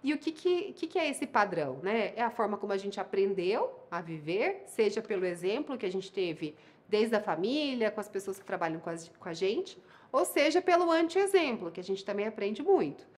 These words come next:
Quem nunca aqui, né, olhou pra alguma coisa que pai e mãe fazia e falava, "Bom, eu quero fazer diferente disso."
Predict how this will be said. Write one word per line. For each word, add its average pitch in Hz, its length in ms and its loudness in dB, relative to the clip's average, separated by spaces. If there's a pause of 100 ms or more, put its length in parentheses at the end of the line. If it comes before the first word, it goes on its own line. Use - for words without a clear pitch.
(220)
Quem 311 200 4
nunca 311 360 6
aqui, 214 320 0
né, 202 220 2
olhou 214 240 6
pra 226 140 2
alguma 220 220 2
coisa 214 300 -2
que 214 320 -4
pai 214 340 4
e 208 40 0
mãe 196 180 2
fazia 196 360 -4
e - 20 -8
falava, 175 240 -4
"Bom, 170 180 -2
eu 170 80 -2
quero 214 240 -6
fazer 208 220 -4
diferente 233 440 -6
disso." - 460 -2